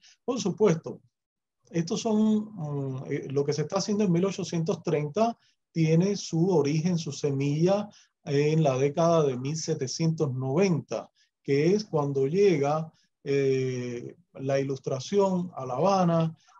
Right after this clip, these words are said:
llegan nuevas publicaciones, eh, de lo que era, eh, la ilustración española, eh, llegan figuras fundamentales como, como Espada,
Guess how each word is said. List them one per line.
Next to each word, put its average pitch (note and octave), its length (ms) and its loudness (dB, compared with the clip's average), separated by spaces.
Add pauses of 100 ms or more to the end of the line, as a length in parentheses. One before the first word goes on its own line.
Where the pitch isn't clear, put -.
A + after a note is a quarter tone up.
(100)
llegan D#3+ 320 0
nuevas D#3 280 0
publicaciones, D3 1300 -4 (180)
eh, B2 880 -4 (240)
de C#3 260 -2
lo C3 140 -2
que C#3 240 2
era, D#3 380 4 (100)
eh, A#2+ 460 -6
la B2+ 120 -4
ilustración C3 540 -6
española, D#3+ 840 2 (1120)
eh, D3 320 -2
llegan F#3+ 360 2
figuras F#3 500 -2
fundamentales C#3+ 800 -2
como, B2 640 -6
como A#2 240 -10
Espada, D#3+ 760 4